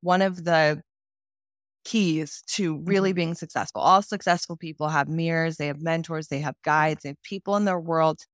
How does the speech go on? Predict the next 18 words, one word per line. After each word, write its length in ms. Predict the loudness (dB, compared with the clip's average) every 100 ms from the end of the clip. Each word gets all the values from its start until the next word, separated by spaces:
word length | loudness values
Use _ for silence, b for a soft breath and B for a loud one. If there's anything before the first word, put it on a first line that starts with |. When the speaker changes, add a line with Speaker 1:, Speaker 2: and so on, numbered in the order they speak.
| _ -12
Speaker 1:
to 100 | -8
show 320 | 2 4 4
them 200 | 2 0
shit 240 | -2 -4 -4
they 140 | -8
can't 340 | -6 -10 -10
see. 380 | -12 -12 -12 -10 -4
It's 260 | -4 -4
just 260 | -6 -6 -6
Speaker 2:
Mm-hmm. 760 | -16 _ _ _ _ -10 2
Speaker 1:
make 200 | 4 4
it 80 | 2
a 60 | 2
business 400 | 0 0 -8 -2
line 180 | 0 0
in 120 | -2
your 80 | -4
business. 520 | -6 -6 -14 -16